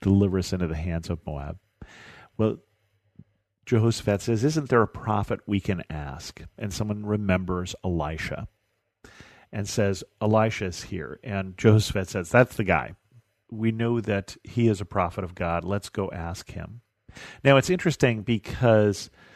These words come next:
Joram is in with this idea. His father wanted nothing to do with Elijah,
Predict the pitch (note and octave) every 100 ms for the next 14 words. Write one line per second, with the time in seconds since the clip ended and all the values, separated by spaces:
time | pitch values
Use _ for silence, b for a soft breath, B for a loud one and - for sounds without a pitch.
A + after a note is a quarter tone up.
0 | B B B _ _ - - _ _ _
1 | - C#3+ G3 A3 G#2 G2+ G#2 _ _ _
2 | _ B2 G#2 B2+ B2 B2+ A#2+ G#2+ G#2 F#2+
3 | F#2+ F#2+ F#2+ F#2 - A2+ - - D3+ A3
4 | D3 A2+ G#2+ A2 G2 G#2 A2 A#2+ G#2 -
5 | G2 E2+ A#2+ C3 G#2+ G2+ F2+ F2+ G#2 F#2+
6 | -